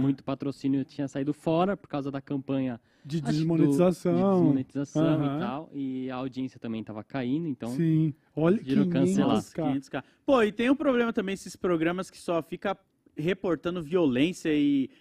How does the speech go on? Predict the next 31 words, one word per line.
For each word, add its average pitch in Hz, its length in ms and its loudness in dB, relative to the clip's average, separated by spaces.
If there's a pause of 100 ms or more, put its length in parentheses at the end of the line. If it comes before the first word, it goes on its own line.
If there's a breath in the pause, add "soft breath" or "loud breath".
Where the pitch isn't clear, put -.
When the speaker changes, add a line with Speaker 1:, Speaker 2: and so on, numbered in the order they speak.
Speaker 3:
é 151 100 -2
uma 202 460 2
Speaker 1:
É, - 20 4
ninguém 196 220 2
aguenta, 180 460 0
velho. 110 180 -10
Speaker 3:
N-, 214 240 -2
não 262 180 2
dá, 180 280 2
cara. 175 260 -2
Eu 185 40 0
nem, 269 180 6
eu 240 120 0
nem 339 200 4
tenho 320 220 6
um 339 40 -8
termo 240 360 4
pra 170 180 2
isso. 165 240 2
Eu 175 40 -2
vou 190 100 -4
ter 240 120 -6
que - 60 -12
estudar 196 280 -2
mais 175 280 -2
e 202 60 -2
aí 202 60 -2
eu 202 100 -4
trago 170 320 -4
aqui 151 200 -10
pro, 156 400 -2